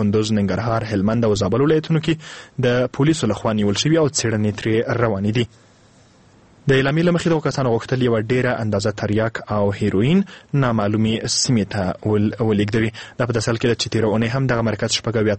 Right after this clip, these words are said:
تنه د مخدره موادو د قاچاق په تور له مخدره موادو سره د ځانګړې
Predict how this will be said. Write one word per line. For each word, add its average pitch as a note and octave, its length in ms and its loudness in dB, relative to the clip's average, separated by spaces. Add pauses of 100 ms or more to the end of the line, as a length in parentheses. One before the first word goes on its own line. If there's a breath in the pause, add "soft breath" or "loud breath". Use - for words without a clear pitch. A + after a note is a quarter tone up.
تنه D3 160 0
د D3 80 0
مخدره B2+ 320 -2
موادو A#2 240 0
د - 140 -4
قاچاق G#2 340 -2
په - 80 0
تور A2+ 160 2
له G#2 160 2
مخدره G#2+ 420 0 (300)
موادو A2+ 400 0
سره D3+ 220 0 (380 loud breath)
د B2 40 0
ځانګړې A#2 440 2